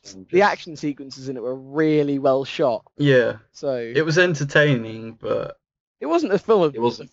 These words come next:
Speaker 1: proper substance, but
Speaker 3: it was one of those popcorn flicks.
Speaker 1: Yeah, but what it tried to do, it,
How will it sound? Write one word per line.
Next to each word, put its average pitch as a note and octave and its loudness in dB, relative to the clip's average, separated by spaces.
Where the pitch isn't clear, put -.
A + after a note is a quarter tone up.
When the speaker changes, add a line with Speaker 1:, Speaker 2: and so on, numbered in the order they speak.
Speaker 1:
proper E3+ 2
substance, C3+ -2
but D3+ -2
Speaker 3:
it - 4
was C3+ 0
one D3+ 4
of D3 4
those C3 4
popcorn A#2+ 0
flicks. - -10
Speaker 1:
Yeah, D#3 0
but G#3 -2
what C4+ 2
it C#3+ 4
tried E3+ 2
to C3+ -12
do, D3+ -2
it, B2+ -2